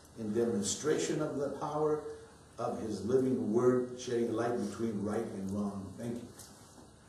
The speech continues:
So you, we, you know, I mean, this is, we gotta get to that place where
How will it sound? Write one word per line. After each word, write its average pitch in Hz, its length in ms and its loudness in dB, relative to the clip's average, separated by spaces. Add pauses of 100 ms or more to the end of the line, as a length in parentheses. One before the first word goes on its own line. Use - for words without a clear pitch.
(200)
So - 60 -16 (120)
you, 123 140 -6
we, 107 320 -6
you - 80 0
know, 110 280 0 (120)
I - 40 -2
mean, 113 220 -2
this 139 260 4
is, 120 200 -4 (2000)
we 143 140 -4
gotta 175 300 6
get 175 200 8
to - 60 0
that - 320 -2
place 127 640 4
where 113 640 4